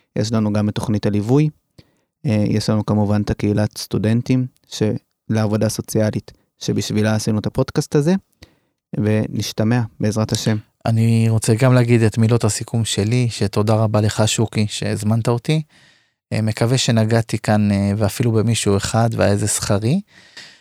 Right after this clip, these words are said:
Speaker 2: אה, תדעו שצריך להסתכל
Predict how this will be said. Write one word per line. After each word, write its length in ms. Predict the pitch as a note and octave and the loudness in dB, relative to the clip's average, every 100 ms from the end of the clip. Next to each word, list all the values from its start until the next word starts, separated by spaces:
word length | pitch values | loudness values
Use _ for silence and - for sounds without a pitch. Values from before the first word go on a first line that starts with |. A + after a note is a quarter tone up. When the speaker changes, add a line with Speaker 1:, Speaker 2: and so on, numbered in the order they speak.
| _ _ _ A#2+ | _ _ _ -2
Speaker 2:
אה, 640 | A#2 A2 G#2+ G#2+ G#2+ G#2+ G#2+ G#2+ G#2+ - _ _ _ _ _ _ - | 2 2 2 2 2 0 0 -2 -6 -10 _ _ _ _ _ _ -6
תדעו 340 | A2+ C3+ D3 | 0 2 2
שצריך 840 | B2+ - G#2+ G#2 G#2 G2+ - A#2+ - | 0 0 2 2 0 -2 -2 -2 0
להסתכל 580 | B2+ - A#2 - B2+ | -2 -2 -4 2 2